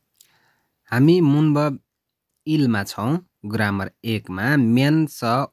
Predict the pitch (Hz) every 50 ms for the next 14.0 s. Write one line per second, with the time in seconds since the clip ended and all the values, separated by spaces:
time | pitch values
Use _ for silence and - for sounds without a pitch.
0 | _ 123 113 104 107 95 82 65 - - - 110 117 101 90 82 82 87 90 85
1 | 87 87 85 76 - - - 170 208 233 - _ _ - - - - - _ _
2 | _ _ _ 107 110 120 127 127 175 170 143 123 120 113 113 110 110 110 104 101
3 | 101 101 101 101 98 101 98 98 90 90 95 95 95 101 104 101 98 98 95 110
4 | 117 120 107 101 95 101 95 104 101 104 101 104 107 101 104 104 110 110 - 143
5 | 147 143 123 113 - - 170 202 - _ _ - - - - _ _ _ - 151
6 | 147 160 165 170 175 185 185 156 147 151 143 143 143 143 165 - - - 135 135
7 | 135 135 131 131 127 127 127 139 147 147 - 135 131 - - 123 123 123 120 -
8 | 131 120 117 120 - - 123 120 113 117 110 107 - _ 135 135 135 117 113 117
9 | 127 127 135 143 147 147 135 - 123 113 110 110 107 107 104 104 113 117 110 -
10 | - - 92 90 87 - 151 202 208 - _ _ _ _ _ _ _ _ 113 110
11 | 107 123 113 107 98 90 90 87 - - 220 247 - _ _ _ _ _ _ _
12 | _ 165 165 175 185 190 156 113 98 104 107 - 120 131 143 139 - - 131 123
13 | - - - 120 113 113 113 127 143 156 156 123 104 98 98 98 117 160 208